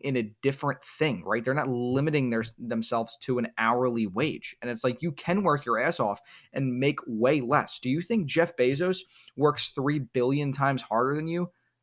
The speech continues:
No. He probably works less than you, right? Like, and, and, like, that could be a stupid statement because, you know, he's, like, around the clock, like, as in any on-, most entrepreneurs, like, are on the clock twenty-four seven. I've, I've heard,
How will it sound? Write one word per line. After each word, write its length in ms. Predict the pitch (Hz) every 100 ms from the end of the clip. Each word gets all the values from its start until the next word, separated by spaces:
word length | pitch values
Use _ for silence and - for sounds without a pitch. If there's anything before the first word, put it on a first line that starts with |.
| -
No. 440 | 120 139 170 - - _ _ _ _
He 140 | - 147
probably 420 | 156 185 196 220
works 340 | 160 160 135 110
less 380 | 113 135 180 -
than 160 | 101 85
you, 180 | - - _ _ _ _ _ _
right? 240 | 127 147 165
Like, 240 | 151 - - - - _ _
and, 220 | 156 147 -
and, 160 | 160 151
like, 200 | 147 135 - 139
that 240 | 151 147
could 180 | 165 139
be 300 | 135 123 117 _ _ _ _ _ 143
a 60 |
stupid 320 | 139 139 113
statement 340 | - 131 110 113
because, 260 | 120 117
you 60 | 110
know, 140 | 104
he's, 120 | 104 107
like, 140 | 101
around 300 | 107 110 107
the 80 | 107
clock, 360 | - 98 98
like, 220 | 101 95 -
as 160 | 104
in 80 | 107
any 260 | 117 131 131
on-, 280 | 123 120 - _ _
most 400 | 135 139 160 165 -
entrepreneurs, 1000 | 139 135 113 _ - 123 120 120 113 -
like, 300 | 110 104 -
are 320 | 101 101 98 - _ _ -
on 160 | 131
the 80 | 127
clock 340 | 127 123 113 -
twenty-four 460 | 117 117 113 113
seven. 460 | - 110 110 113 110
I've, 160 | 110 104
I've 200 | 107 101
heard, 380 | 110 110 110